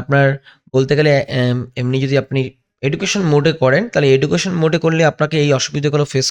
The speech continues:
করতেই হবে। আপনাকে অ্যাক্টিভ মোডে নেই এটা, এটা আপনার এডুকেশনাল মোডে আছে বলে কখন কি হবে, কোথাও ফল্ট অবশ্যই এটা দিতে পারে সফটওয়্যারে, ঠিক আছে? আবার সিজিএসটির সাথে আমাকে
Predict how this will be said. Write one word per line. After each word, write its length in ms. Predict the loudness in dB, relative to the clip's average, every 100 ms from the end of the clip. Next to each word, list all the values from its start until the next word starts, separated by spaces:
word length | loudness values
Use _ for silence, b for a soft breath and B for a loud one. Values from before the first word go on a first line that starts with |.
| -4
করতেই 260 | -4 -2 0
হবে। 140 | -2 -4 -10 B B _ _
আপনাকে 320 | -6 -2 0 0
অ্যাক্টিভ 300 | -2 -6 -6 -2
মোডে 280 | 0 0 -2 -6 B B B
নেই 140 | 0 0 0
এটা, 160 | 0 -2 -2
এটা 140 | -2 -2
আপনার 160 | 0 0 0
এডুকেশনাল 440 | 0 -2 0 0 2
মোডে 160 | 2 0
আছে 120 | 0 -4
বলে 120 | -4 -6 b b _ -6
কখন 220 | -2 -2 -2
কি 100 | -2 0
হবে, 140 | 2 0 -4
কোথাও 240 | -2 -2 0
ফল্ট 260 | 2 2 0 -2
অবশ্যই 300 | -2 -2 -4
এটা 100 | -4 -8
দিতে 140 | -10
পারে 180 | -10 -12 -16 -10
সফটওয়্যারে, 400 | -8 -8 -10 -10 -6
ঠিক 100 | -6
আছে? 120 | -6 -12 _ _ _ _ _ -4
আবার 180 | 0 0 -2 -8
সিজিএসটির 520 | -6 -4 -6 -6 -8
সাথে 140 | -4 -2
আমাকে 160 | 0